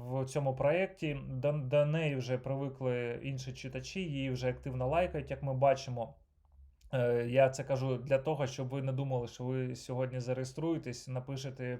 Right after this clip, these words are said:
пару дописів, вас будуть лайкати на п'ятдесят доларів. Це треба зробити деякий шлях. Але вже якісь лайки там на долар, тридцять центів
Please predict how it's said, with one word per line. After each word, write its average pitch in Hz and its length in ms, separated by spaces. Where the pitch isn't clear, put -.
пару 127 220
дописів, 131 520
вас 131 200
будуть 127 260
лайкати 131 340
на 123 80
п'ятдесят 123 380
доларів. 120 360
Це 180 180
треба 156 280
зробити 147 420
деякий 139 400
шлях. 120 420
Але 175 440
вже 143 260
якісь 160 340
лайки 170 420
там 127 260
на 127 200
долар, 143 560
тридцять 135 380
центів 156 360